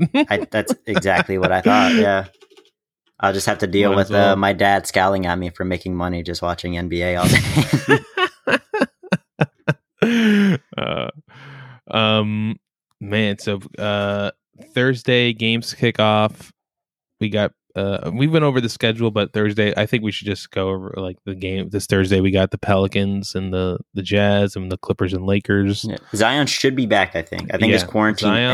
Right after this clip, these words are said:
Speaker 2: ends
Speaker 1: uh, yeah.
Speaker 2: today.
Speaker 1: Do you think he'll play? Do you think he'll st-, he, he's not gonna start, obviously, but do you think he'll play?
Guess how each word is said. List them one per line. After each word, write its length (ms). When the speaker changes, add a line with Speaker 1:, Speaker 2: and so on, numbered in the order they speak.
Speaker 2:
ends 460
Speaker 1:
uh, 80
yeah. 300
Speaker 2:
today. 560
Speaker 1:
Do 100
you 60
think 200
he'll 120
play? 380
Do 80
you 40
think 160
he'll 260
st-, 280
he, 220
he's 100
not 120
gonna 120
start, 300
obviously, 400
but 160
do 80
you 40
think 180
he'll 120
play? 320